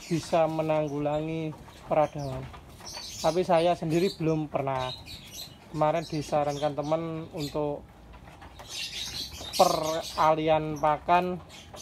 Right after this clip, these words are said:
pindah kandang, biasanya di, apa, diberi bentis sama temu ireng di blender, nanti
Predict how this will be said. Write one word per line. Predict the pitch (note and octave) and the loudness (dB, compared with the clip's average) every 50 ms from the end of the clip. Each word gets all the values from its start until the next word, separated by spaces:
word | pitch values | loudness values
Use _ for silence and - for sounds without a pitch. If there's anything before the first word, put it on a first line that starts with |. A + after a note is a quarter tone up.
| - - - - - - | -16 -16 -14 -14 -8 -4
pindah | - F3 D#3 D3+ D#3 D3 - | -2 2 4 4 2 4 2
kandang, | D#3 D3+ D3+ E3+ F#3 E3+ - - | 2 2 2 2 0 0 0 -2
biasanya | D3+ C#3 - D#3+ D#3 D#3 E3 E3 D#3+ D#3+ D#3 - - - - - - - - - - - - - - - - - - - - - - - - | -4 -2 -2 -2 -2 0 0 0 0 0 0 -2 -8 -12 -14 -16 -18 -18 -16 -18 -18 -18 -20 -20 -20 -18 -14 -10 -8 -6 -6 -6 -4 -4 -4
di, | D3+ - - D3 - - - - - | -4 -2 -2 -2 -2 -2 -4 -4 0
apa, | G#3+ E3+ D#3 D#3 F3+ F#3+ F#3+ | 2 2 2 2 2 0 0
diberi | F#3 - - - - E3 D#3 D3 C#3+ - - D#3+ C#3 C#3+ D3 D3 D3 C#3+ C#3+ C#3+ C#3+ C#3+ C#3+ C#3 - - - - - - - - - - - - - - - - - | 0 -2 -4 -2 0 0 0 0 -2 -2 -4 -4 -2 0 0 0 0 0 0 0 -2 -2 -4 -6 -10 -14 -20 -20 -20 -20 -20 -20 -20 -20 -20 -20 -20 -20 -20 -18 -10
bentis | - E3 D#3 D3 F3 E3 | -6 -4 -2 -2 -2 0
sama | - E3 D3+ D3 C#3+ C#3 - | 0 0 0 0 0 -2 -2
temu | D3 D3 C#3+ C#3+ C#3+ | -2 -2 0 0 0
ireng | C#3 D3+ D#3+ E3+ E3+ E3 | 0 0 -2 -4 -6 -8
di | - D#3+ C#3 | -8 -10 -8
blender, | - D3 C3+ C3 B2+ D#3 D#3+ D#3+ | -6 -4 -4 -2 -2 -2 -2 0
nanti | D#3 D3+ D3 D3 D3+ D3 | 0 -2 -2 -2 -2 -2